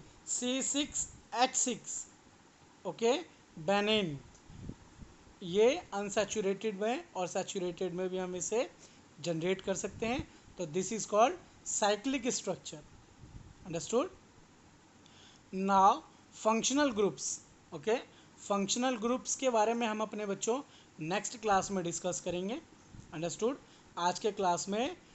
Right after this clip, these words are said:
जो cyclic structure है, यहीं तक हम discuss करेंगे। Next class में functional groups के बारे में हम discuss करेंगे, Homogeneous, जो होमो-,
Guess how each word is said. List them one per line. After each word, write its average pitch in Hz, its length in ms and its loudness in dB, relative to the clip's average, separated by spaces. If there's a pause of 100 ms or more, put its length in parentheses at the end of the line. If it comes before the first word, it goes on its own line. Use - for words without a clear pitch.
(200)
जो 165 120 -6
cyclic 190 540 -2
structure 196 540 -2
है, 226 160 -2
यहीं 170 160 0
तक 175 180 -4
हम 180 120 -2
discuss 175 340 -4
करेंगे। 202 440 -4 (380)
Next 196 360 -4
class 190 300 2
में 208 140 -4
functional 196 460 -4
groups 185 320 -4
के 208 100 -4
बारे 196 220 2
में 202 260 -4 (380)
हम 175 160 -4
discuss 190 380 0
करेंगे, 190 520 0 (440)
Homogeneous, 202 880 0
जो 190 240 0
होमो-, 196 400 0